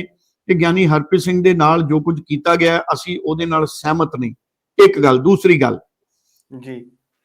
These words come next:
Speaker 1: ਅਗਰ ਗਿਆਨੀ ਹਰਪ੍ਰੀਤ ਸਿੰਘ ਤੇ ਕੋਈ ਕਾਰਵਾਈ ਕਰਕੇ ਗਿਆਰਾਂ ਤਰੀਕ ਦੀ ਮੀਟਿੰਗ 'ਚ ਬਲਵਿੰਦਰ ਸਿੰਘ ਭੂੰਦੜ ਜਾਂਦੇ ਨੇ, ਤੇ ਜਿਹੜੇ ਬਾਕੀ ਦੇ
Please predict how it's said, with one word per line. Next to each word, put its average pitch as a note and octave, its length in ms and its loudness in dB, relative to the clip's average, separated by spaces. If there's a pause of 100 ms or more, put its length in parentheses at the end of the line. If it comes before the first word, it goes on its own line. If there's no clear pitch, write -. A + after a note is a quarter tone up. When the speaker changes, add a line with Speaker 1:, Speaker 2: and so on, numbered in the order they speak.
(100)
Speaker 1:
ਅਗਰ B3 240 4
ਗਿਆਨੀ A3+ 300 6
ਹਰਪ੍ਰੀਤ G3 360 4
ਸਿੰਘ G3 220 2
ਤੇ G3 100 6
ਕੋਈ F#3 200 6
ਕਾਰਵਾਈ D#3+ 500 2
ਕਰਕੇ D3+ 600 2 (720)
ਗਿਆਰਾਂ D3+ 300 4
ਤਰੀਕ E3+ 280 0
ਦੀ F#3 80 2
ਮੀਟਿੰਗ E3 460 2
'ਚ F3 100 0
ਬਲਵਿੰਦਰ D3+ 500 0
ਸਿੰਘ D#3+ 200 -8
ਭੂੰਦੜ D#3 360 -2
ਜਾਂਦੇ C3+ 320 2
ਨੇ, D#3+ 140 4
ਤੇ - 760 -8
ਜਿਹੜੇ A#3 200 6
ਬਾਕੀ F3 380 4
ਦੇ G#3 100 8